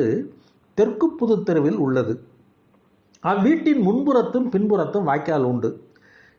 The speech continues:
எப்போதும் தண்ணீர் ஓடிக்கொண்டே இருக்கும். வீட்டுக்கு பின்புறத்தில் பெரிய தோட்டமும் அதில் ஒரு சவுகண்டியும் இருந்தன. அவர் கொடையும் செல்வாக்கும் உடையவர். எப்போதும் அவரை பார்க்க பல பிரபுக்களும் வித்வான்களும் வருவார்கள்.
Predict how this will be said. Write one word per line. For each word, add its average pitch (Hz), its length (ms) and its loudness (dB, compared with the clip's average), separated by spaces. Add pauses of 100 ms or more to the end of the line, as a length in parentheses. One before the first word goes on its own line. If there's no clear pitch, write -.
எப்போதும் 170 840 2
தண்ணீர் 151 420 0
ஓடிக்கொண்டே 151 720 2
இருக்கும். 131 400 -2 (680)
வீட்டுக்கு 294 480 2
பின்புறத்தில் 226 680 0
பெரிய 208 260 2 (100)
தோட்டமும் 190 540 -2 (160)
அதில் 170 280 2
ஒரு 147 220 2
சவுகண்டியும் 190 560 2
இருந்தன. 147 320 -2 (800)
அவர் 131 320 -4
கொடையும் 196 440 0
செல்வாக்கும் 180 720 0
உடையவர். 127 400 -2 (640)
எப்போதும் 196 760 2
அவரை 190 220 2
பார்க்க 175 360 -2
பல 143 240 -2
பிரபுக்களும் 196 680 0
வித்வான்களும் 170 540 0
வருவார்கள். 127 540 -4